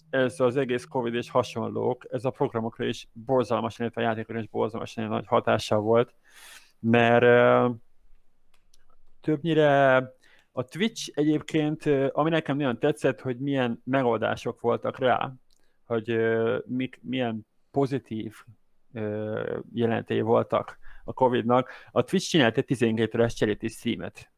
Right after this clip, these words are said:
Az biztosított, ezzel támogatva a kórházi dolgozókat.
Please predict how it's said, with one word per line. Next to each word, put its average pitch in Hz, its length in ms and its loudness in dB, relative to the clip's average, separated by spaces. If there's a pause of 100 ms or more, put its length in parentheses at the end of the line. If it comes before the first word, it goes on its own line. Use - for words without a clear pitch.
(460)
Az 117 160 -2
biztosított, 139 500 0
ezzel 127 200 4
támogatva 120 440 2
a 120 80 2
kórházi 120 380 0
dolgozókat. 117 840 -2